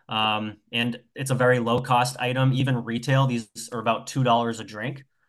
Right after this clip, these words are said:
Um, our six-packs go for about seven forty-nine, so it's even less than that in, in a kind of bulk pricing. Um, so yeah, it's, it is really cool. The company's blown up like insane,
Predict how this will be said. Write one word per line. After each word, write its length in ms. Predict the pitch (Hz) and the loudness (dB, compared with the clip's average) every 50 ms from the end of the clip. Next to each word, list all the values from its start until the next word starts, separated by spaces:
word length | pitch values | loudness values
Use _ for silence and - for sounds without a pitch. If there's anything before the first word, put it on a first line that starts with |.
| _ _ - | _ _ -6
Um, 460 | 113 107 104 104 104 101 101 104 - - | -4 -2 -2 -2 -4 -6 -8 -12 -10 -8
our 100 | 107 101 | -8 -6
six-packs 640 | - - - 127 135 - - 135 127 131 131 - | -6 -4 -6 -6 -4 0 2 4 4 2 0 -2
go 180 | - 139 127 131 | 0 0 0 0
for 180 | 131 - 131 | 0 -2 -2
about 280 | 123 120 120 120 120 - | 0 2 0 0 0 -2
seven 360 | - - - 120 117 123 120 | -4 -2 0 0 0 0 -2
forty-nine, 800 | 117 - 131 123 120 117 113 107 104 104 107 113 123 135 139 139 | -4 -2 -4 -2 -2 -2 -2 -2 -2 -2 -2 0 0 0 0 -2
so 160 | 135 - 117 | -2 -4 -6
it's 120 | 107 - | -4 -4
even 220 | 117 113 113 104 98 | -6 -6 -8 -6 -6
less 240 | 104 117 120 - - | -4 -4 -4 -4 -4
than 140 | 151 139 | -2 0
that 200 | 139 139 139 135 | 2 2 2 2
in, 280 | 135 139 135 135 135 - - - | 0 0 -2 -2 -4 -8 -10 -8
in 120 | 131 123 | -6 -4
a 280 | 120 117 117 117 113 - - | -4 -2 -4 -4 -6 -8 -6
kind 120 | - 120 113 | -6 -6 -6
of 120 | 107 101 - _ _ _ | -6 -10 -18 _ _ _
bulk 280 | - 117 127 131 - - _ _ _ _ _ _ - | -4 -4 -4 -4 -8 -14 _ _ _ _ _ _ 2
pricing. 540 | 123 - 165 139 135 175 175 185 190 - - - - - - - _ - | 2 4 4 4 2 -2 -2 -4 -6 -10 -16 -20 -20 -20 -20 -14 _ -2
Um, 540 | 123 123 123 120 117 117 117 117 117 117 - - | 0 2 2 2 2 2 2 0 0 -2 -6 -14
so 260 | - - 135 131 123 | -6 0 2 2 4
yeah, 260 | 123 139 131 107 107 120 | 6 6 4 4 4 2
it's, 200 | 127 127 131 156 | -2 -4 -6 -6
it 220 | 143 131 120 139 | -6 -4 -2 0
is 120 | 147 131 | 0 0
really 260 | 123 127 127 123 123 117 | 0 2 4 4 2 2
cool. 240 | - 117 117 117 | 0 0 0 0
The 80 | 113 117 | 0 0
company's 420 | 117 - 123 120 117 120 117 110 | -2 -4 -4 -2 -2 -2 -2 -4
blown 300 | - - 110 110 107 104 | -4 -6 -6 -4 -2 -2
up 160 | 104 104 - - | -2 -4 -4 -4
like 200 | 110 101 98 101 | -6 -6 -6 -8
insane, 680 | 98 92 - - - 101 98 98 95 95 98 95 - | -10 -10 -8 -6 -4 -2 0 0 -2 -4 -6 -12 -16